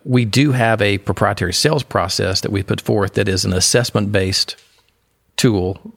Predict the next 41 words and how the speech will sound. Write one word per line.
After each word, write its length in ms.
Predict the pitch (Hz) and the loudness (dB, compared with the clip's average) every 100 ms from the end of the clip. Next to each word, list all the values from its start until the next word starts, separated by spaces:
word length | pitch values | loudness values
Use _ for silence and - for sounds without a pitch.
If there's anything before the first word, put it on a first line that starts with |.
| _ - | _ 0
I'm 100 | 185 | 2
not 160 | 110 | 2
gonna 140 | 110 104 | 0 2
get 100 | 101 | 2
on 100 | 95 | 2
a 60 | |
soapbox 460 | 90 113 101 92 - | 2 0 2 -2 -2
it 80 | 107 | -2
'cause 120 | 104 | 0
it'll 120 | 95 | 0
sound 220 | - 101 | 0 0
like 100 | 95 | 0
I'm 100 | 92 | -2
selling 300 | 92 98 92 | 0 0 0
it, 160 | 92 101 | -2 0
but 280 | 95 - _ _ _ - - | 0 -2 _ _ _ -20 0
it's 220 | 151 - | 0 2
designed 840 | 131 113 113 117 120 120 120 117 | 0 2 4 4 2 2 0 0
to 80 | - | 0
help 340 | 113 110 110 - 120 | 2 0 0 -8 0
build 240 | 107 104 | 0 2
relationships. 680 | 98 98 101 98 - 92 - | 0 0 0 -2 -2 -2 -2
It's 160 | 113 113 | -2 0
designed 520 | 110 101 104 113 113 | 0 2 2 2 0
to 80 | 98 | -2
force 340 | - 113 113 | -2 0 0
a 40 | - | -2
consultative 680 | - 110 - 113 117 107 | 0 0 0 0 0 0
process, 640 | - 85 92 - 202 - - _ _ _ _ - | 0 -2 0 0 0 -2 -8 _ _ _ _ -6
to 200 | - 107 | -2 0
ask 260 | 113 - | 0 0
the 80 | 113 | 0
best 280 | 113 104 - | 0 -2 -4
questions, 840 | - 104 - 113 107 110 - - - _ _ _ _ | -4 -2 -2 -2 -2 -2 -6 -10 -14 _ _ _ _
to 100 | 113 | 2
listen, 520 | 104 117 127 117 120 - - | 4 4 2 0 0 -6 -4
to 80 | 110 | 0
be 80 | |
the 100 | 107 | 0
best 220 | 104 107 - | 0 0 2
listener. 500 | 113 - 117 113 | 0 2 2 0